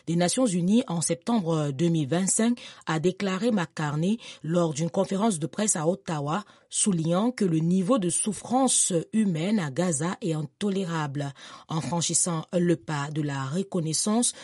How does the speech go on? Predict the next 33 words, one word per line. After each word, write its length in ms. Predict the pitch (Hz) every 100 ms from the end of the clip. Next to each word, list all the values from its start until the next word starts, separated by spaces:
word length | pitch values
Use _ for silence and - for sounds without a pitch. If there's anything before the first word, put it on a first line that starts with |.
| - -
le 160 | 165
Canada 640 | 170 - 202 190 180 226 -
est 100 | 180
motivé 720 | 165 208 240 - 214 175 170
par 260 | - 170 156
une 140 | 160
conviction 640 | 165 208 202 180 - - 254
de 100 | 175
longue 280 | 190 226 160
date 440 | 160 151 - - - -
en 120 | 160 151
faveur 480 | 202 151 160 214
d'une 180 | 156 151
solution 540 | 156 196 165 - 226 208
à 80 |
deux 340 | 147 151 220 147
États 320 | 135 165 180 - - -
pour 120 | 170
mettre 360 | 175 220 - 175
fin 320 | - 160 151 - -
au 140 | 165
conflit 480 | - 190 - 196 254
israélo-palestinien 1400 | 214 139 165 156 156 151 143 190 185 139 - 156 156 175 202 - _
qui 180 | - 160
dure 360 | 113 165 202 190
depuis 460 | 151 - - 202
des 140 | 170 131
décennies, 600 | 190 202 175 151 147 143 - -
a 120 | 143
justifié 640 | 143 180 - 143 - 190 208
son 240 | - 151
premier 300 | - 170 165
ministre. 560 | 165 190 170 - -